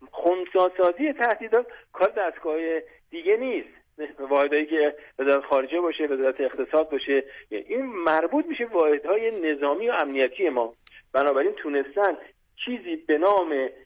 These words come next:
خلافت داعش رو که یه پروژه مصنوعی توسط آمریکا و غرب برای برهم زدن معادلات منطقه‌ای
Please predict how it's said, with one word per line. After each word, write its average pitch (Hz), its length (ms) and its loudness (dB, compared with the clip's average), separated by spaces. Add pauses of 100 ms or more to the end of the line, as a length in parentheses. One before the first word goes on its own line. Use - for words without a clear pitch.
خلافت 147 720 0
داعش 147 640 0
رو 147 140 -6
که 147 140 -10
یه 151 120 -2
پروژه 147 600 -4
مصنوعی 147 760 -4 (300)
توسط 143 540 0
آمریکا 143 560 0
و 139 120 2
غرب 139 420 0
برای 143 460 2 (320)
برهم 147 580 -2
زدن 165 340 2
معادلات 160 520 0
منطقه‌ای 135 720 -4